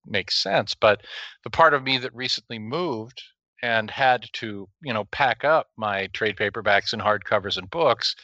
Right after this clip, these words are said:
is, like, <laughs> give me a book that's small enough to where I can read it, to where it's comfortable in your hand, you have storage for it. I mean, if you look at, like, Sandman,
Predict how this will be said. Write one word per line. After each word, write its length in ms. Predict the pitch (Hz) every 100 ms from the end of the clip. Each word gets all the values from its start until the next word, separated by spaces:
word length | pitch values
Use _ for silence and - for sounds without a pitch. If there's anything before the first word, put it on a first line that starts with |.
| - - - - _ -
is, 240 | 131 -
like, 380 | 127 123 117 113 _ _ _ _
<laughs> 420 | 220 147 - 208
give 200 | 131 139
me 160 | 160 165
a 60 | 143
book 260 | 135 143
that's 200 | 127 -
small 380 | - 120 123 151
enough 440 | 139 135 135 - _ _ _ _ _
to 140 | - 123
where 260 | 117 110 110
I 100 | 104
can 220 | - 98
read 220 | 101 156
it, 220 | 156 151 _ _ -
to 100 | 104
where 120 | 98
it's 120 | -
comfortable 520 | - 139 135 147 131
in 80 | 110
your 120 | 98
hand, 460 | 120 160 156 143 139
you 120 | 98
have 200 | 107 104
storage 520 | - - 143 143 135
for 280 | - 147 135
it. 120 | 139 - - - - - _ 180
I 40 |
mean, 180 | 170 160
if 160 | 170 185
you 80 |
look 220 | 170 175 170
at, 80 |
like, 240 | 147 135 -
Sandman, 800 | - 156 143 104 101 92 98